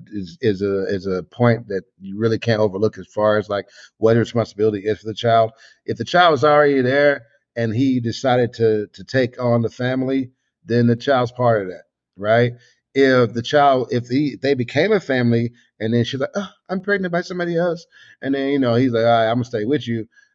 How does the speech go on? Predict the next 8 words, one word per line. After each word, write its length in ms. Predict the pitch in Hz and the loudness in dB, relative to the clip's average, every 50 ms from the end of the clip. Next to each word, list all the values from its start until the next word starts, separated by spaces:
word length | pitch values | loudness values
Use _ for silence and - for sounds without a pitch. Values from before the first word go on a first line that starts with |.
| _ _ _ | _ _ _
then, 880 | - 98 127 147 151 147 151 151 151 151 151 151 151 151 151 151 151 151 _ 185 | -8 0 2 4 4 4 4 4 2 2 2 2 0 0 -2 -6 -8 _ _ -14
mm, 760 | 190 208 214 214 220 214 208 208 208 208 202 202 202 202 196 | -10 -8 -6 -4 -4 -4 -4 -4 -6 -6 -6 -8 -8 -10 -10
uh, 440 | 202 _ - - - - - - 180 | -14 _ -16 -12 -10 -10 -8 -6 -2
that 200 | 202 220 208 180 | 0 0 0 0
becomes 280 | 190 170 185 196 190 165 | -2 -2 0 0 0 0
a 40 | |
gray 220 | 147 190 196 185 160 | 2 2 2 4 2
area. 220 | 139 120 107 107 | 2 0 -2 -6